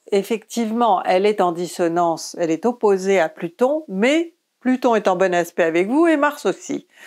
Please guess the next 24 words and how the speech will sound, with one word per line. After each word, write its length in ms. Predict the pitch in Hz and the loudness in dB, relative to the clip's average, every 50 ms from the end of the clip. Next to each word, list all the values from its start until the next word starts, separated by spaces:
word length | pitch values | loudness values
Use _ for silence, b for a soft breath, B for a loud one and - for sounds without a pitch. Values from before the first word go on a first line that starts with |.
| B B B B B B | B B B B B B
Donc, 460 | 196 190 254 285 320 320 320 320 - | 0 2 4 4 4 2 0 0 2
euh, 440 | 277 269 254 254 254 254 254 254 254 | 4 4 6 6 6 4 4 2 2
moi, 200 | 240 254 269 277 | 2 2 2 2
je 160 | 262 254 247 | 2 2 2
dirais 520 | 233 220 202 220 214 208 208 277 302 294 302 | 2 2 0 0 0 0 2 0 0 0 0
que 140 | - 202 | 0 -2
c'est 320 | 190 196 - 254 262 254 _ | -2 0 -2 -2 -2 -2 _
très 300 | - - - 214 208 208 | -6 -2 0 0 0 2
positif, 840 | - 180 160 143 143 143 139 - - 240 302 339 381 370 - - | 2 2 2 2 0 -4 -4 -4 -2 2 2 2 2 0 0 0
euh, 200 | 180 170 165 156 B B B B B B B B B B | 2 2 2 0 B B B B B B B B B B
sauf 260 | - - 294 320 285 | -2 0 0 0 0
que 80 | - - | 0 -2
vous 200 | 175 160 156 156 | -2 -2 -2 -6
serez, 360 | - - - - 294 320 311 | -8 -6 -2 0 2 4 4
euh, 380 | 254 185 170 170 165 160 160 - | 4 4 4 4 4 2 2 2
un 140 | - 170 160 | 0 0 0
peu 180 | - - 240 226 | 0 0 0 0
dur 260 | 202 247 285 285 277 | 2 0 0 2 2
à 100 | 220 180 | 2 2
la 120 | 165 151 | 2 0
détente, 640 | 147 196 247 240 - - 160 - - - _ - - | 0 0 -2 -2 -2 -4 -4 -4 -4 -8 _ -6 -4
hein. 400 | 151 156 175 202 233 247 - 160 | -2 -2 -2 -2 -4 -4 -4 -4
Euh, 200 | 151 151 - - - | -4 -4 -4 -4 -4
on, 300 | - - - - - - | -4 -4 -4 -4 -4 -6